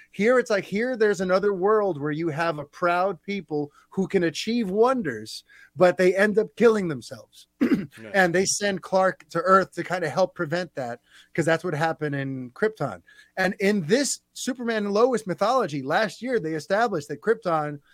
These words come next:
Speaker 1: wasn't destroyed over
Speaker 2: Mm-hmm.
Speaker 1: some scientific mumbo jumbo. It got too close to the sun and blah, blah, blah. No,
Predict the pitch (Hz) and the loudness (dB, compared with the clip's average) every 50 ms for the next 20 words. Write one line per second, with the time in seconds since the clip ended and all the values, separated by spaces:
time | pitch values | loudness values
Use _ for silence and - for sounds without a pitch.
0 | _ _ _ _ _ - 165 208 233 190 233 220 185 185 175 - - - 202 214 | _ _ _ _ _ 2 4 4 4 4 0 -2 -4 -4 -6 -6 -4 0 2 4
1 | 226 233 214 190 170 165 151 165 147 - 170 165 143 - - 180 180 185 180 160 | 6 6 6 4 4 2 0 -4 -6 -6 -8 -8 -6 -2 -2 0 0 0 -2 -6
2 | - - 185 156 180 165 143 147 160 175 185 170 156 160 165 156 123 175 175 175 | -6 -6 -4 -4 -4 -4 -4 -2 -2 -2 -2 0 0 0 0 0 -2 -2 -2 -2
3 | 160 156 151 151 151 151 139 170 160 165 - - 175 156 - _ - 170 156 - | -2 -4 -4 -4 -4 -4 -4 -4 -6 -6 -6 -10 -12 -12 -8 _ -4 -4 -4 -6
4 | - - 151 139 143 - - - - 165 175 156 147 151 151 147 143 135 151 151 | -8 -12 -10 -10 -8 -8 -6 -4 -4 -4 -4 -4 -4 -6 -8 -6 -6 -4 -4 -4
5 | 151 147 151 156 143 - _ - - - _ - 160 214 262 226 156 | -4 -2 -2 -2 -4 -4 _ -14 -20 -16 _ 0 4 4 4 4 2